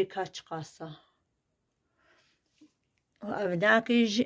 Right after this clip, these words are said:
هاوی ون دبینە پرتەقانن. مهالو بدار بەکردنا. وەختی تا هاروت فرکێنێ بهنا پرتەقانی ژیت. دێ پرتەقان هێ بچوچ کردنە فلێن یامە هەیە. وەختی بهین کێ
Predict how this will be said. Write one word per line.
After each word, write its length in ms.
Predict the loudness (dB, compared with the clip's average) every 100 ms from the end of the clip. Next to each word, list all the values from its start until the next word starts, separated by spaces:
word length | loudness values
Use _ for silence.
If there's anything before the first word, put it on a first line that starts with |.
| -2
هاوی 400 | 0 4 4 4
ون 140 | 4 2
دبینە 380 | 2 6 6 4
پرتەقانن. 840 | 0 -4 -2 -4 0 4 6 6 2 -16 _ _ _ _ _ _ _ _ _ _ _ -4
مهالو 400 | 2 4 4 4
بدار 300 | 6 6 6
بەکردنا. 580 | 2 0 0 0 2 2 0 _ _ _ _ _ _ _ _ _ _ _ _ _ _ _ _ _ _
وەختی 240 | -18 -12 -8
تا 160 | -2 4
هاروت 280 | 4 2 -2
فرکێنێ 400 | -8 -2 2 2
بهنا 260 | 4 4 4
پرتەقانی 680 | 2 -8 -4 0 4 4 4
ژیت. 220 | 0 -4 -20 _ _ _ _ _ -10
دێ 60 | -10
پرتەقان 480 | -8 -10 0 2 4
هێ 100 | 2
بچوچ 360 | 0 _ -10 -8
کردنە 260 | -4 0 0
فلێن 320 | 2 4 4
یامە 280 | 4 2 2
هەیە. 240 | 2 2 0 _ _ _ _ _ _ _ _ -8
وەختی 200 | -8 -4
بهین 280 | 4 4 4
کێ 140 | 4